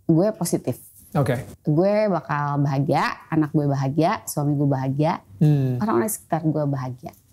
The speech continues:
Speaker 2: Oke.
Speaker 1: Nggak ada kekurangan apapun.
Speaker 2: Amin.
Speaker 1: Nggak ada ketakutan apapun.
Speaker 2: Amin.
Speaker 1: Tuhan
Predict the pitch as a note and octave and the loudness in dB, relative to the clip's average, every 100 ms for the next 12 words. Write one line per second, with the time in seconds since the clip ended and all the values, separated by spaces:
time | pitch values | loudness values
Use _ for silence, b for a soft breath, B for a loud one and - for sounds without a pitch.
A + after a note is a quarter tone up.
0 | - C3+ C3 D#3 D#3+ D#3+ D#3+ D3+ D3+ C3+ | -4 -2 0 2 2 0 -2 -4 -4 -4
1 | - C#3 - - - - - - _ _ | -6 -10 -14 -14 -10 -10 -12 -20 _ _
2 | - C3+ C#3 G2 - - F3 F#3 F3+ E3 | 0 2 4 0 -8 2 4 4 2 -2
3 | C#3 C#3+ C#3 D#3+ D#3 - - - - - | -6 -6 -4 -4 -6 -14 -12 -12 -12 -4
4 | D3+ B2 F3 | 2 4 6